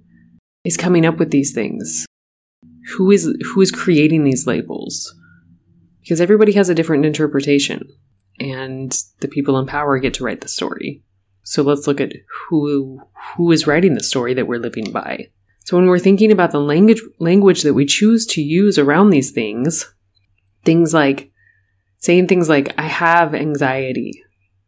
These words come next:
"my anxiety." I'm just using anxiety as an example. You can replace whatever in there.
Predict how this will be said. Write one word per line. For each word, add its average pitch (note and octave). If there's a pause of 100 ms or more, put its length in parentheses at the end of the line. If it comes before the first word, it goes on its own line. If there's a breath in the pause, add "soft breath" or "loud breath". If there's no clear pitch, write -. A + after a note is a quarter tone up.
(220)
"my E3+
anxiety." C3+
I'm D3
just C#3+
using C#3
anxiety B2
as B2+
an B2
example. - (540)
You C#3
can C3
replace B2+
whatever B2
in -
there. -